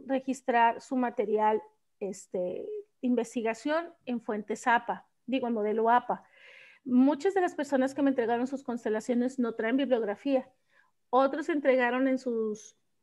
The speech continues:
en sus trabajos bibliografía, pero no vienen en orden alfabético o bien incompleta. Ni siquiera integraron los textos que ustedes están citando dentro del documento.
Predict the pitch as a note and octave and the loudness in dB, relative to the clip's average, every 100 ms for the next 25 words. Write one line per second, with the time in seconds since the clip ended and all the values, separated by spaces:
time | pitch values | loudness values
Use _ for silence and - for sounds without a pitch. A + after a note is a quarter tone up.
0 | _ _ - A#3+ - A#3 - A#3 A3+ C4 | _ _ -6 -6 -6 -6 -2 2 2 2
1 | B3 B3 A3+ A3 A3 A3 D4+ D4 C#4+ - | 2 2 2 4 2 0 0 0 0 -6
2 | _ _ _ A#3+ A#3 A#3 A#3 A#3+ A#3 A#3 | _ _ _ 0 0 -2 -2 -2 -2 -4
3 | G#3+ B3+ B3 B3 C4 C#4+ D4 C#4 C4+ - | 0 0 0 0 2 2 0 0 -2 -2
4 | _ _ _ _ _ _ _ _ - C#4 | _ _ _ _ _ _ _ _ 0 2
5 | C4+ B3 A#3+ A#3 G#3 A#3+ A3+ A3+ - _ | 4 4 2 0 0 0 -2 -4 -10 _
6 | - - - - C4+ C4+ C#4 C#4+ E4+ G4 | -20 -20 -4 4 4 4 -4 0 2 2
7 | E4 B3+ A#3 A#3 B3 C4+ A#3+ - G#3+ G#3+ | 2 2 6 6 6 2 0 -2 -2 -4
8 | - C4 C4 A#3 - G#3+ A#3 A#3+ G#3 G#3 | -10 -6 -2 -2 0 0 0 -4 -6 -6
9 | A#3+ G#3+ G3+ G#3+ G#3+ G#3 G3+ G3 G3+ B3 | -6 -4 -4 -2 -4 -4 -4 -4 -4 0
10 | B3 C#4 C#4 | 2 2 0